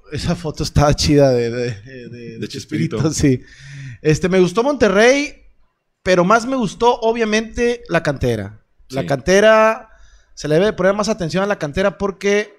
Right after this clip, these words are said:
Speaker 1: este, el que voltee la directiva hacia la cantera, hemos sido campeones esta última temporada. El, este chico, eh, Caleb,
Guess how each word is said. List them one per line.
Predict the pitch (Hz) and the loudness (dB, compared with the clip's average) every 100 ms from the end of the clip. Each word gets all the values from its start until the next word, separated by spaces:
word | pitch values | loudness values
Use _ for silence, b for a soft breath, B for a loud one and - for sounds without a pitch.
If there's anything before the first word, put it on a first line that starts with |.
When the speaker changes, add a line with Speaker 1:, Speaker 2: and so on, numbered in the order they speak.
| _ _ _ | _ _ _
Speaker 1:
este, | 160 147 123 - 147 143 135 131 131 127 127 127 _ _ _ b b b b b _ - - | -2 -2 -2 -6 -2 0 0 0 -2 -2 -4 -6 _ _ _ b b b b b _ -16 -2
el | 160 147 - | 0 0 2
que | 165 156 156 151 | 4 6 6 4
voltee | 143 156 147 190 214 214 190 160 139 123 117 _ _ _ _ _ _ _ b b b b b b | 2 -2 0 2 4 4 4 4 2 0 -4 _ _ _ _ _ _ _ b b b b b b
la | 160 | 2
directiva | 170 170 - 208 220 196 165 151 | 4 4 2 4 6 6 6 4
hacia | 156 151 160 156 | 2 0 2 4
la | 151 151 | 4 2
cantera, | 147 185 226 233 220 | 2 4 6 4 4
hemos | 175 175 | -2 -2
sido | 185 185 | -2 -2
campeones | 156 170 190 196 | -4 -2 -2 -2
esta | 180 - 185 | -4 0 2
última | 180 185 190 | 2 0 -4
temporada. | 180 165 170 175 202 220 233 240 - - | -4 -2 2 4 4 4 0 -2 -8 -4
El, | 147 139 139 147 | 0 2 2 -2
este | 151 185 - | -4 -6 -4
chico, | 175 175 196 180 156 135 - _ | -6 -4 2 6 6 4 -6 _
eh, | 147 143 | 0 0
Caleb, | 139 151 180 226 - | 2 4 4 2 -2